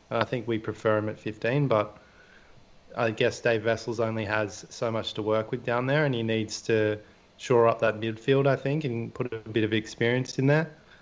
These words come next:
Um, but yeah, I think overall the Rebels might, s-, yeah, they might lack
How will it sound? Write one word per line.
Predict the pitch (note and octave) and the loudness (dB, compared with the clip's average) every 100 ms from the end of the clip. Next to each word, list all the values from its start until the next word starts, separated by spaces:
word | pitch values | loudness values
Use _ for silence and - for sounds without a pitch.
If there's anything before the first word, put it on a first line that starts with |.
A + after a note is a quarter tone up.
| _ _ | _ _
Um, | A2+ G#2+ G#2+ G#2+ G#2+ - _ _ _ _ _ | -2 2 2 0 -6 -14 _ _ _ _ _
but | C3+ | 2
yeah, | C3 C3 | 4 4
I | D3 | 2
think | G#3+ G3 | 2 4
overall | E3+ C#3 C3 B2 A#2+ B2 - - _ _ _ _ | 4 4 4 4 2 -2 -14 -20 _ _ _ _
the | D3 | -2
Rebels | C#3+ D3+ D3+ C#3+ | 2 4 4 2
might, | C3 B2 A#2+ | 0 -2 -2
s-, | - - - _ - | -6 -14 -18 _ -12
yeah, | B2 G#2 | -8 -6
they | B2 | -2
might | C3 C#3 C3 | 2 2 0
lack | A#2+ A2+ A2 - - | -4 -4 -6 -10 -20